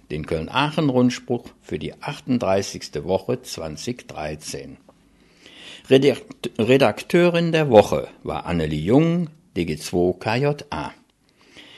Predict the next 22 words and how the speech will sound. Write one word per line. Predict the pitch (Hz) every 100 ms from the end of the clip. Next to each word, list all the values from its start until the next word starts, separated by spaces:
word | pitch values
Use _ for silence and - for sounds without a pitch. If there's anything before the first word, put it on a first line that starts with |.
| - - - -
Den | 117
nächsten | 143 185 - 160 135
Köln-Aachen-Rundspruch | 113 95 - 139 151 156 147 139 143 135 - 104
sehen | - 113 131 139 151
und | 156 85 -
hören | 104 120 127
Sie | 120 123 -
am | 80 76
Sonntag, | 101 107 110 110 -
dem | 92 85
neunundzwanzigsten | 95 117 127 120 - 95 95 92 85 - 76
September | 69 - 87 92 95 95
zwanzig | - 82 78 76 - -
dreizehn. | 78 82 82 - 67 65 - _ - - - -
Er | 147
wird | 175
vom | - 131 113
O | 120
V | 110 98 80
Gom-, | 76 110 135 139 - -
äh, | 92 85
Bonn | 80 107 123 139 139